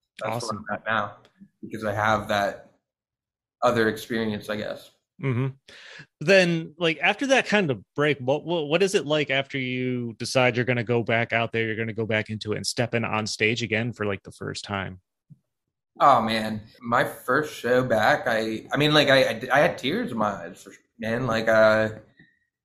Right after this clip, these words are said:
Speaker 1: 'cause, you know, I mean, it was, uh, what, a little over a year,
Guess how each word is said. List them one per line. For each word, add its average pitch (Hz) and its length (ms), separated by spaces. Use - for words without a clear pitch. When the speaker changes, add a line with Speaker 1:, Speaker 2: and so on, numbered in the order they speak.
Speaker 1:
'cause, 131 380
you 151 100
know, 131 140
I 123 120
mean, 123 180
it 123 100
was, 117 160
uh, 113 720
what, 123 220
a 123 40
little 139 260
over 123 300
a 110 60
year, 131 680